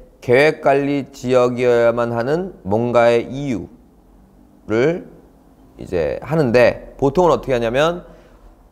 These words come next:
어, 허가를 받아놓고, 뭐라도 받아놓고 공사까지 합니다. 하고 그 다음에 그러한 이유들을 대서 하는 방법이 있는데,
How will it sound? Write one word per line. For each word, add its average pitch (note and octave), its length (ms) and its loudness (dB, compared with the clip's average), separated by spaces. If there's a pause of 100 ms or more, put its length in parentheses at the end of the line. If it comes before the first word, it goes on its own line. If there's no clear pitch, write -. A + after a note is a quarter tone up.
(140)
어, E2+ 320 -2
허가를 A#3 460 4
받아놓고, B2 920 -2
뭐라도 D3 560 2 (600)
받아놓고 A2+ 960 -2
공사까지 E3+ 680 0
합니다. A#2+ 400 -6 (1000)
하고 C#3 840 0
그 C3+ 200 -2
다음에 F3 640 0 (140)
그러한 B2 460 0
이유들을 B2+ 540 -2
대서 A2 480 2
하는 C3 240 -6
방법이 A2+ 380 -4
있는데, A2 760 -2